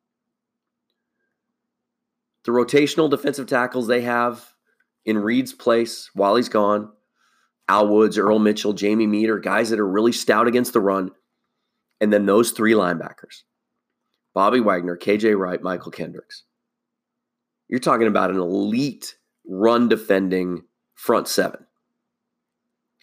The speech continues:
And now, what do we see this preseason? The Seahawks got some pass pressure, but what did they do to get that pressure? They were blitzing. They were sending linebackers.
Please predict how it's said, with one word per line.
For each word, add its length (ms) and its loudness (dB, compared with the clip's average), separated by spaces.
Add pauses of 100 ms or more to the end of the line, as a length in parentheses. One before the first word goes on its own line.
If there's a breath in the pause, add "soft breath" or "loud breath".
(840 soft breath)
And 200 -4
now, 600 0 (800)
what 120 4
do 60 4
we 120 0
see 200 -4
this 160 0
preseason? 560 -4 (380)
The 40 -20
Seahawks 320 0
got 240 -2
some 120 -4
pass 260 -4
pressure, 500 -6
but 180 -6
what 140 0
did 140 -4
they 100 4
do 240 2
to 80 -2
get 220 0
that 160 -2
pressure? 400 -4 (420 soft breath)
They 120 0
were 140 0
blitzing. 540 -2
They 80 0
were 80 0
sending 320 0
linebackers. 800 -2